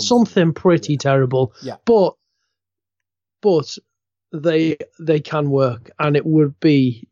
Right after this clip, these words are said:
Speaker 1: you put them four in a match, and I think it would be, you know, really, really good to watch. You know, Io Shirai and Ka-, and Kairi Sane can both work really well, and I think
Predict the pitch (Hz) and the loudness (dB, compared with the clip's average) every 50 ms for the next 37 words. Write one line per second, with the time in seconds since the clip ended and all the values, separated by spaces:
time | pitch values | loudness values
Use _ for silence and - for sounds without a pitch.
0 | _ _ _ 196 185 170 170 - - - 180 175 160 160 - - 160 151 139 135 | _ _ _ 0 0 0 0 0 -4 0 2 2 2 2 0 0 0 2 2 2
1 | 135 139 135 139 - - - 147 143 135 - 165 151 - 156 156 156 165 165 - | 2 0 0 -2 -6 -6 -4 -2 -2 0 0 -2 -2 -2 -4 -2 0 0 0 0
2 | - 139 135 - - 131 131 131 131 - 170 165 147 139 131 131 131 127 135 143 | 0 -4 -4 -4 -4 -2 -2 -2 -2 -2 0 0 2 4 4 2 2 2 0 0
3 | 151 156 170 175 170 160 151 135 131 127 127 135 151 156 175 165 156 147 143 131 | 2 4 4 6 6 6 4 4 2 0 0 2 2 4 4 4 4 2 2 0
4 | - - 160 - - 151 151 147 - - - - _ - - _ - 165 151 147 | 0 0 -2 0 0 0 0 0 0 -4 -10 -20 _ -20 -20 _ -2 0 2 2
5 | 143 139 151 160 170 170 - - 160 156 147 143 139 139 139 131 - - 147 - | 2 4 4 4 4 4 2 2 2 2 4 4 2 2 0 -2 -4 -8 -10 -6
6 | - 156 147 143 143 139 131 - - 151 147 143 135 - - 139 131 127 - 139 | -4 -2 0 0 0 -2 -4 -2 0 0 0 0 0 0 0 -2 -2 -2 -4 -6
7 | 135 131 - 175 170 156 - - 147 139 143 139 139 147 143 139 131 127 131 127 | -8 -2 0 2 2 2 0 0 0 -2 0 2 2 2 2 2 0 0 -2 -2
8 | 123 - _ - - - _ _ - 170 165 175 170 - - 190 180 - - | -2 -4 _ -16 -20 -20 _ _ -2 0 2 2 2 2 2 0 0 0 -4